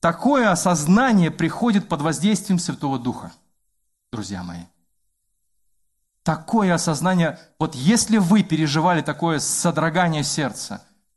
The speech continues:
если вы переживали такой вот, ну, как бы, такую эмоцию на грани, на грани ужаса, что же вы на-, то есть к чему вы при-, вы жили, жили, жили, дожили до сорока, до пятидесяти лет, до тридцати пяти лет, до тридцати лет,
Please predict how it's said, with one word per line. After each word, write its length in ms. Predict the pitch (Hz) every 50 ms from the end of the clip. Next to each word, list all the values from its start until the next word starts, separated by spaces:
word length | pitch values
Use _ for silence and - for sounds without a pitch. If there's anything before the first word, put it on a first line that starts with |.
| _ _ _ _ _ _ _ _ _ _ _ _ _ _ _ -
если 200 | 151 175 170 202
вы 120 | 196 208
переживали 500 | - 202 185 185 170 190 196 190 190 175 - - - _ _
такой 300 | - 180 175 - 214 202
вот, 220 | 285 285 - - -
ну, 240 | 185 185 165 139 -
как 280 | - - 165 143 135
бы, 280 | 143 165 165 156 - - - - _
такую 320 | - - - 202 202 190 190
эмоцию 400 | 190 196 214 208 - - 170 151
на 80 | 151
грани, 240 | 151 156 165 170 175
на 180 | 175 165 165 170
грани 280 | 165 190 196 180 175 165 175
ужаса, 560 | 247 247 247 220 185 175 170 - - 143 120
что 320 | 110 - - - - 208 190
же 160 | 160 180 175
вы 100 | 165 180
на-, 100 | 180 175
то 280 | - - - - 196
есть 80 | 175 -
к 80 | - -
чему 340 | - - 196 202 247 247
вы 60 | 220 170
при-, 100 | 175 156
вы 200 | - 135 180 190
жили, 340 | 165 139 180 208 202 196
жили, 260 | 175 151 180 190 190 190
жили, 320 | 143 139 143 135 123 127
дожили 320 | 123 147 143 160 185 185
до 120 | 175 - 156
сорока, 440 | - - 185 185 175 - 147 135 117
до 120 | 120 -
пятидесяти 480 | - 185 160 156 175 185 175 - - 180
лет, 200 | 151 143 120 110
до 120 | 135 165
тридцати 500 | - - 180 190 180 - 202 180 - 214
пяти 260 | 170 - 190 - -
лет, 140 | 160 143 131
до 100 | 127 143
тридцати 400 | 143 196 190 - - - - 185
лет, 220 | 160 139 120 -